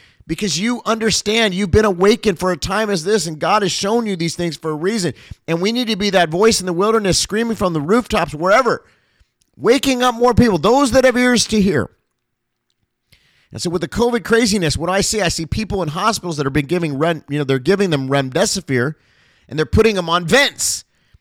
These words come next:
And so precious, precious people of God on this program, on this broadcast that listen to this show are emailing me, telling me about their relatives. I am so sorry that you're having to go through this. Some people can't even visit their relative.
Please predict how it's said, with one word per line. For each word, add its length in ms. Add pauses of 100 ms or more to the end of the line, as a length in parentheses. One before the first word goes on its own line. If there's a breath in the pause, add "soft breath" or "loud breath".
(120)
And 80
so 160
precious, 600
precious 460
people 340
of 80
God 240
on 140
this 160
program, 380
on 100
this 120
broadcast 480
that 80
listen 320
to 60
this 80
show 260 (320 soft breath)
are 180
emailing 600
me, 100
telling 320
me 80
about 220
their 120
relatives. 560
I 100
am 100
so 560
sorry 580 (800)
that 200
you're 100
having 160
to 80
go 140
through 200
this. 120
Some 140
people 220
can't 220
even 200
visit 500
their 120
relative. 540